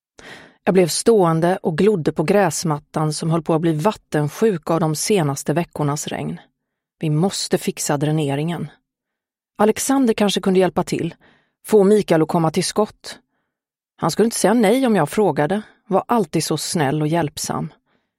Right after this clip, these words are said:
Men egentligen hade han nog inte tid och jag kunde inte begära det av honom nu när han inte bodde här längre. Jag fick ringa en firma.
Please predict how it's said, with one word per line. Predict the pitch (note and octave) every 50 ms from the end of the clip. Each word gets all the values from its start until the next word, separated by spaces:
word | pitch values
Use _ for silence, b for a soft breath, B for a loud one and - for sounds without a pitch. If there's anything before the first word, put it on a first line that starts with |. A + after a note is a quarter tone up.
| _ _ _ _ _ _ _ -
Men | F#3+ G3
egentligen | G#3+ A#3+ A#3+ A3 F#3 - - A3+ A3+ A3+
hade | C4 B3+ F3+ C#3
han | C#3+ F3 G3
nog | E3 C#3+
inte | D#3+ - F3+
tid | - - - - B2+ E3 F#3 D#3+
och | E3+ E3+
jag | E3 D#3+
kunde | - - A3 F3+ D3 D3
inte | F#3+ G3+ - C#3
begära | C3+ E3 F3 F#3+ D3+ C3+ C3+ D3 F3
det | F#3 F#3 D3
av | C3+ D3
honom | D#3+ F3 D#3 C#3+ C#3 D3+ D#3
nu | D3 C3+ C#3 D#3 - B B B B
när | - D#3+
han | D3+ D#3+
inte | G3 - - C#3+
bodde | C#3+ G3+ A3 G3 D3 - F#3+ G#3+
här | A3+ E3+ D3
längre. | D3 - - - - - F3 - - _ _ _ _ _ _ _ _ _ _ _ _ _ _ _ _
Jag | - E3+ -
fick | - - G3
ringa | G#3+ F#3 C#3+ B2+
en | C3 -
firma. | - F3 F3 - - - D#2+ -